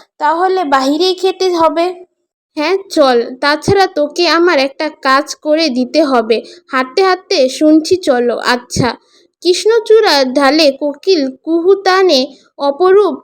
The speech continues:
বসন্তের আভাস দিচ্ছে। নবপাতার ফাঁকে সূর্যের উদ্ভাসিত আলো রাতের আধার ঘুচিয়েছে। মোহঘোরে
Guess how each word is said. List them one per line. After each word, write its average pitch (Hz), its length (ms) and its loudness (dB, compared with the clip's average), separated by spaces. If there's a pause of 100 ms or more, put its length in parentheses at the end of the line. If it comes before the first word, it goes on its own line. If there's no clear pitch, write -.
বসন্তের 359 760 2
আভাস 302 640 0 (240)
দিচ্ছে। 262 520 -2 (360)
নবপাতার 392 840 0
ফাঁকে 277 520 0
সূর্যের 302 680 0
উদ্ভাসিত 359 1200 0 (260)
আলো 294 380 0
রাতের 254 400 0
আধার 269 540 0 (340)
ঘুচিয়েছে। 294 800 0
মোহঘোরে 311 1000 2